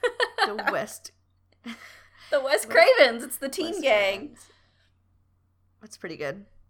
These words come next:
Speaker 2: Thanks.
Speaker 1: Uh, <laughs> so breeding, like I said, they're gonna pair up, and they do it pretty young.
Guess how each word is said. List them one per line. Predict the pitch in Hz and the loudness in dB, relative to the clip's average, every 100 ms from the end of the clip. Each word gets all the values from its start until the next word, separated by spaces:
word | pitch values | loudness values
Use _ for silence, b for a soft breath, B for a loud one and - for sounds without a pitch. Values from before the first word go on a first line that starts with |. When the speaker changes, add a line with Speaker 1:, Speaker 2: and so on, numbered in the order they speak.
| b b b | b b b
Speaker 2:
Thanks. | 240 220 208 - - - - | -4 -2 -2 -8 -16 -10 0
Speaker 1:
Uh, | 370 330 285 - - | 2 2 -2 -8 -12
<laughs> | - - | -20 -14
so | - 262 254 240 240 240 240 240 226 | -2 0 2 2 0 -2 -4 -8 -10
breeding, | 220 262 226 196 160 147 | -8 -4 -2 0 -2 -2
like | 185 226 | -4 -4
I | |
said, | 233 - _ | -6 -8 _
they're | 214 | -6
gonna | 208 208 | -4 -4
pair | 226 175 | -2 -2
up, | 117 - | -4 -8
and | 208 | -6
they | 208 208 | -6 -4
do | 262 | -6
it | - | -8
pretty | 320 311 | -10 -10
young. | 240 202 175 185 262 | -4 0 2 0 -4